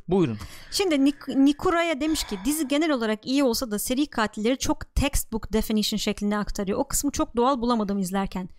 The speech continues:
Speaker 1: Nasıl
Speaker 2: Doğru
Speaker 1: textbook
Speaker 2: ama
Speaker 1: definition?
Speaker 2: bence zaten onu öğreniyorlar yani. Hani az evvel benim söylediğim hadise de oydu. Hani çok laboratuvar ortamında hani böyle, böyle, böyle. Öyle değil işte. Onu da kendileri görüyorlar. Textbook definition olarak giriyorlar olaya ama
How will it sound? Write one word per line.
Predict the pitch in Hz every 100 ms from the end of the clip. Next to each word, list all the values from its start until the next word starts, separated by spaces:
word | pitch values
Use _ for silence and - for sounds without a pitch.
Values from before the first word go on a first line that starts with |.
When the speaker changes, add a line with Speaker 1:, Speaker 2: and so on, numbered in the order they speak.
| _ -
Speaker 1:
Nasıl | 160 214 -
Speaker 2:
Doğru | 269 320
Speaker 1:
textbook | 285 349 -
Speaker 2:
ama | -
Speaker 1:
definition? | 381 269 339
Speaker 2:
bence | 349
zaten | 277 320 339
onu | 302 277 302
öğreniyorlar | 247 214 208 202 196 190
yani. | 190 190 185 - _ _
Hani | 226 226 - -
az | 233
evvel | 277 262
benim | 269
söylediğim | 269 269 247 262
hadise | 247 233 285
de | 226
oydu. | 202 185
Hani | 202 202
çok | 359 - 220
laboratuvar | 226 240 240 285
ortamında | 185 214 208 196 190 208
hani | 208 202 - -
böyle, | 214 269 240 214
böyle, | 208 220 269
böyle. | 226 220 202
Öyle | - 240 294 254 220
değil | 254 302
işte. | 226 - 190
Onu | 285 285
da |
kendileri | - 262 254 262
görüyorlar. | 240 233 208 208
Textbook | - 320 - 240 -
definition | 226 240 240 247
olarak | 226 214 -
giriyorlar | 226 240 214 208
olaya | 202 233 403
ama | 427 269